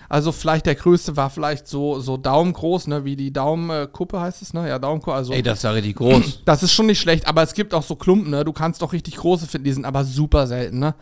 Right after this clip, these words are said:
Speaker 2: Ja,
Speaker 1: Und,
Speaker 2: aber
Speaker 1: und
Speaker 2: so ein
Speaker 1: wenn du
Speaker 2: Daumen groß, das ist ja Wahnsinn.
Speaker 1: Ich hab sogar einen gefunden, wir, äh,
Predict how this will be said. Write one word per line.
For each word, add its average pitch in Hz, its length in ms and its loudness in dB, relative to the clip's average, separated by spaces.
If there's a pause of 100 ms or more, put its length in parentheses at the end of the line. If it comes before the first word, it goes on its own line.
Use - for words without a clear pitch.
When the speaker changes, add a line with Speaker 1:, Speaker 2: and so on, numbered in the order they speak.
(260)
Speaker 2:
Ja, 110 140 0
Speaker 1:
Und, 143 120 4
Speaker 2:
aber 185 140 -2
Speaker 1:
und 139 60 4
Speaker 2:
so 117 60 0
ein 143 60 4
Speaker 1:
wenn 147 80 4
du 113 80 4
Speaker 2:
Daumen 139 240 6
groß, 160 320 2
das 131 140 2
ist - 60 -2
ja 110 140 4
Wahnsinn. 131 300 4
Speaker 1:
Ich - 140 2
hab 247 140 -2
sogar 208 340 2
einen 180 200 0
gefunden, 196 800 2 (160)
wir, 170 320 2
äh, 131 260 -2